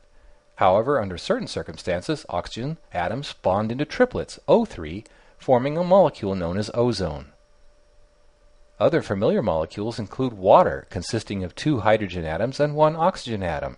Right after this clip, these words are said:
H two O, sometimes called dihydrogen monoxide,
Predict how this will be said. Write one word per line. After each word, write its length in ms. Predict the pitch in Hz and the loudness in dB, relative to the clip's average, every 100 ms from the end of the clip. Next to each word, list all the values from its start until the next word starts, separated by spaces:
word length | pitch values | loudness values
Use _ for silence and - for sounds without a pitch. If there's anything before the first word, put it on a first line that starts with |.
| - | -6
H 200 | 113 - | -6 -4
two 240 | - 151 | -2 2
O, 280 | 190 151 73 _ - | 4 2 0 _ -6
sometimes 480 | 110 107 104 92 | -4 -2 -2 -4
called 280 | - 98 82 | -2 0 2
dihydrogen 680 | 87 87 98 110 113 127 131 | 0 0 0 0 0 -2 -2
monoxide, 680 | 131 113 143 185 - 80 71 | 2 4 4 2 -2 -6 -8